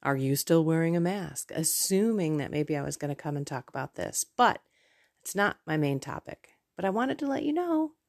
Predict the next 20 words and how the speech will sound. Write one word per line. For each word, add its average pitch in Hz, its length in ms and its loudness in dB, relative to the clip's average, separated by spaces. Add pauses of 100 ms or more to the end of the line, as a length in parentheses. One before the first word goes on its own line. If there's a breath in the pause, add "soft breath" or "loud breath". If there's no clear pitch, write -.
(120)
that 151 80 -4
I'm 214 120 0
not 277 200 -2
wearing 220 320 -2
one 214 320 -4 (280)
ever 170 460 -4 (340)
again. 156 440 -12 (680 loud breath)
Unless, 180 300 4
of 196 100 -2
course, 165 360 2
I'm 135 160 -4
forced, - 460 -10
right? 131 280 -4
I 127 180 -10
did 160 300 0 (680)
do 151 140 4
it 147 60 6
at 151 100 0
the 143 120 -4
airport 135 520 -4